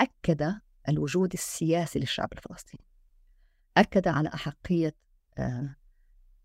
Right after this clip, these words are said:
آه، الشعب الفلسطيني بحق تقرير المصير، وبالتالي أكد أن القضية الفلسطينية ليست قضية إنسانية بحاجة لحل إنساني كما ذكر، آه، قرار الأمم المتحدة اثنين أربعة اثنين،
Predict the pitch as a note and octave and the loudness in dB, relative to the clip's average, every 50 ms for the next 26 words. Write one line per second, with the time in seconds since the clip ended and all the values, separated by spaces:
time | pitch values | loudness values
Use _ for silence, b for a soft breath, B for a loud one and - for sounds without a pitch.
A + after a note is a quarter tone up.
0 | _ _ - G#3+ - - - - E3+ E3+ E3 - D#3 D3 - - F3 F3 E3 C#3+ | _ _ -4 -4 -2 0 6 6 6 6 4 -2 -2 -4 0 0 0 0 2 0
1 | C#3 B2+ - - - - - - - D3+ D3 C#3 C3+ A#2+ - - - - - - | -2 -2 -4 -4 -6 -6 -6 -4 0 0 0 0 0 -2 -4 -6 -10 -10 -12 -16
2 | _ _ _ _ _ _ - _ _ _ _ _ _ _ _ _ _ _ _ _ | _ _ _ _ _ _ -20 _ _ _ _ _ _ _ _ _ _ _ _ _
3 | _ - D#3 C#3+ C3 - - C4 B3 F#3+ E3+ - - - F#3+ - - E3+ D3 - | _ 2 4 4 4 6 6 6 6 6 2 -2 -2 -4 -4 0 0 0 0 0
4 | - - - - D3+ C#3+ C3+ - E3+ F#3 G3 F#3+ - - D#3+ D3+ - D#3+ D#3+ D#3 | -6 -8 -6 -4 -4 -4 -2 0 2 2 2 4 4 2 2 2 -2 -2 -2 0
5 | D3+ D3+ E3 A3+ B3+ - - F3+ - - - - C#3+ D#3 D#3+ D#3 D#3+ - - C#3+ | 2 4 4 4 2 4 0 -2 -2 -2 -6 -6 -4 -4 -2 -2 -2 -2 -2 -6
6 | - - - C3+ D3+ D#3 D3+ C3 A#2 A#2 - F3+ - - C3+ D3 D3 C#3+ C3 C3 | -6 -4 -2 0 0 0 0 0 -2 -4 -4 -6 -4 -4 -4 -4 -4 -6 -8 -8
7 | - - D3 - - D3+ C3+ - - - E3 D3+ B2+ - - - - _ _ _ | -8 -8 -8 -6 -8 -8 -8 -8 -2 0 0 2 2 0 -4 -8 -16 _ _ _
8 | _ _ - _ _ _ _ _ - - F3 E3+ D3+ C#3 - D3 - - C#3 C3 | _ _ -20 _ _ _ _ _ 4 6 6 6 6 4 2 -2 -2 -2 -4 -4
9 | B2+ C3 - _ _ _ _ _ _ _ _ _ _ _ - C3+ C3 B2+ A#2 - | -6 -8 -14 _ _ _ _ _ _ _ _ _ _ _ 0 0 2 2 0 -2
10 | - - - - C#3 D3 C#3 - - D3+ C#3 C3+ C3+ C3 - C#3 C#3 D3 C#3+ C3 | -4 -8 -4 0 2 2 2 2 2 0 0 0 -2 -2 -4 -4 -4 -4 -8 -12
11 | - _ C#3+ - - D3+ C#3+ C#3+ - D3 C#3+ _ - - - F3 | -10 _ -8 -6 -6 -8 -10 -10 -12 -12 -10 _ -8 -8 -8 -10